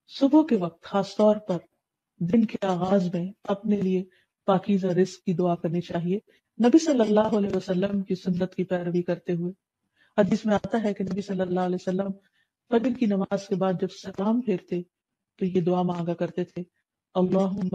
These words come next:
انی اسألک علماً نافعاً"، "اے اللہ، میں تجھ سے نفع مند علم کا سوال کرتا ہوں، ورزقاً طیباً"، اور پاکیزہ رزق کا، "وعملاً متقبلاً"،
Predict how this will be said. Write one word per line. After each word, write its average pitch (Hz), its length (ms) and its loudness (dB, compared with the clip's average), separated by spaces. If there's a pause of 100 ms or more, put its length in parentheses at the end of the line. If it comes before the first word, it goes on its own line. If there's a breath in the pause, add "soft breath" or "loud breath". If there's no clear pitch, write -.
(120)
انی 185 360 -2 (120)
اسألک 190 600 -4
علماً 185 380 0 (180)
نافعاً"، 185 420 -6 (580 soft breath)
"اے 214 140 4
اللہ، 202 400 0
میں 190 140 -4
تجھ - 280 -2
سے 208 120 -6
نفع 196 260 -4
مند 196 280 0
علم 190 220 -2
کا 185 140 -6
سوال 175 320 -6
کرتا 180 360 -12
ہوں، 180 160 -10 (680)
ورزقاً 214 420 2 (140)
طیباً"، 190 420 -2 (540)
اور 180 260 -6 (300)
پاکیزہ 196 400 2 (180)
رزق 196 220 2
کا، 185 200 -8 (760)
"وعملاً 185 360 2
متقبلاً"، 175 800 -2